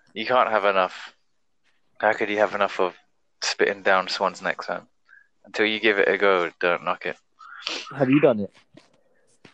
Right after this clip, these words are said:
Speaker 1: I tried.
Speaker 2: So you haven't done it?
Speaker 1: No. But
Speaker 2: Okay,
Speaker 1: you was
Speaker 2: thank
Speaker 1: there
Speaker 2: you.
Speaker 1: when we
Speaker 2: I don't know
Speaker 1: played.
Speaker 2: why you said I
Speaker 1: You was
Speaker 2: tried.
Speaker 1: there.
Speaker 2: All you
Speaker 1: Yeah,
Speaker 2: had to do
Speaker 1: I
Speaker 2: was
Speaker 1: did
Speaker 2: answer
Speaker 1: try.
Speaker 2: the question.
Speaker 1: I did
Speaker 2: You
Speaker 1: try.
Speaker 2: did
Speaker 1: You was
Speaker 2: not, you
Speaker 1: there.
Speaker 2: did not
Speaker 1: Remember,
Speaker 2: try.
Speaker 1: remember when we,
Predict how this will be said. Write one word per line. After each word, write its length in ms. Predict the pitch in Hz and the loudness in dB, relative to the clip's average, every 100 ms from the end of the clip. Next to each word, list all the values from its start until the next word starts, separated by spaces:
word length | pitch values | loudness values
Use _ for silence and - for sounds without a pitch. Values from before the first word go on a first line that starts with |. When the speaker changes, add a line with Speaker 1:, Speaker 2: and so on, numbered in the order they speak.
| - | -6
Speaker 1:
I 80 | 101 | -2
tried. 420 | - 104 95 - - _ _ _ _ _ _ _ _ _ _ _ | 0 2 2 -2 -16 _ _ _ _ _ _ _ _ _ _ _
Speaker 2:
So 80 | 113 | 4
you 100 | 110 | 6
haven't 220 | 113 107 | 4 2
done 220 | 101 101 | 0 0
it? 80 | 92 _ _ _ _ _ _ | -2 _ _ _ _ _ _
Speaker 1:
No. 280 | 90 90 85 - _ _ _ _ _ _ - | -2 -2 -2 -10 _ _ _ _ _ _ -4
But 100 | 101 | 0
Speaker 2:
Okay, 120 | 120 | 4
Speaker 1:
you 100 | 156 | 4
was 100 | 147 | 4
Speaker 2:
thank 160 | 151 151 | 6 8
Speaker 1:
there 160 | 147 | 8
Speaker 2:
you. 60 | 131 | 6
Speaker 1:
when 100 | 127 | 4
we 100 | 120 | 4
Speaker 2:
I 80 | 131 | 2
don't 140 | 143 | 2
know 60 | 147 | 0
Speaker 1:
played. 80 | 143 | 0
Speaker 2:
why 160 | 143 | -2
you 160 | 151 147 - | -4 -8 -8
said 140 | 135 | -6
I 120 | 127 - 127 | -8 -8 -4
Speaker 1:
You 120 | 170 | -4
was 100 | 170 | -2
Speaker 2:
tried. 40 | 156 | 4
Speaker 1:
there. 200 | 165 139 | 6 6
Speaker 2:
All 140 | 131 139 | 2 -2
you 80 | |
Speaker 1:
Yeah, 60 | 147 | 4
Speaker 2:
had 80 | 147 | 4
to 60 | - | 4
do 60 | 135 | 2
Speaker 1:
I 20 | |
Speaker 2:
was 60 | |
Speaker 1:
did 80 | - | -2
Speaker 2:
answer 140 | 123 123 | -2 4
Speaker 1:
try. 220 | 139 113 | 6 6
Speaker 2:
the 180 | 92 - | 2 -6
question. 200 | 95 90 _ - | -18 -18 _ -2
Speaker 1:
I 80 | 143 | 0
did 160 | 143 165 | 0 -2
Speaker 2:
You 0 | |
Speaker 1:
try. 220 | - 131 | 2 4
Speaker 2:
did 60 | 131 | 6
Speaker 1:
You 60 | 143 | 4
was 60 | |
Speaker 2:
not, 100 | 123 | 0
you 40 | 110 | 2
Speaker 1:
there. 120 | 156 | 2
Speaker 2:
did 160 | 143 139 | 2 -4
not 140 | 127 | -2
Speaker 1:
Remember, 280 | 175 185 180 | -2 -2 -2
Speaker 2:
try. 100 | 180 | 0
Speaker 1:
remember 260 | 180 185 180 | 2 0 0
when 80 | |
we, 80 | 175 | -4